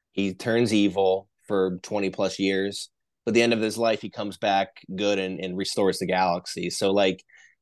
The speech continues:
in, in, in technicality, yeah, he was the chosen one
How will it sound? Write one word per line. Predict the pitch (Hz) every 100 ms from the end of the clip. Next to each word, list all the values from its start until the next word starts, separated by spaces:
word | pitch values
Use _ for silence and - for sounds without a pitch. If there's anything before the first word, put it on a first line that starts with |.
| _ -
in, | 143 139 -
in, | 135 131 123 _ -
in | 135 123 113 -
technicality, | - 156 131 - 127 135 143
yeah, | 120 131 117
he | 104 117
was | 117 113 -
the | 123 123
chosen | 110 - - 139 127 101 98
one | 101 98 98 98